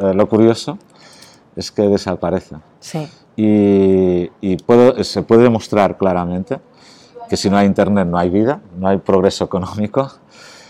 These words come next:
Speaker 1: que es importante conectarlo y que además luego se recupera la población. Eh,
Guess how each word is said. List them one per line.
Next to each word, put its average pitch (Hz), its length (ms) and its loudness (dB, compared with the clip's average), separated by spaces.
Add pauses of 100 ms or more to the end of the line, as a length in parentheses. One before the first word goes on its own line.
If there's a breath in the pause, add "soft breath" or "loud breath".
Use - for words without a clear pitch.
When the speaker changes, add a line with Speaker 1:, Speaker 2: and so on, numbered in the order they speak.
(260 loud breath)
Speaker 1:
que 101 100 0
es 90 120 -2
importante 85 840 -4
conectarlo 87 460 -4
y 90 80 -6
que 87 120 -4
además 80 360 -6
luego 87 220 -6
se 90 220 -6
recupera 82 500 -4
la 98 120 0
población. 98 640 -4
Eh, 87 160 -10